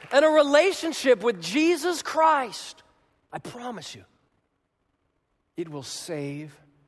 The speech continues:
your life. Not because of what you've done,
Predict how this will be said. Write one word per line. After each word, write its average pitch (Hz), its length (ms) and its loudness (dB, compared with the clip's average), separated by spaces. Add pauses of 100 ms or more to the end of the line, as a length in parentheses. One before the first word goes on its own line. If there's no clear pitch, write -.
(300)
your 113 580 -12 (1200)
life. 104 420 -16 (1700)
Not 143 160 -12
because 170 260 -12
of 156 80 -12
what 160 160 -10
you've 151 200 -12
done, 107 120 -20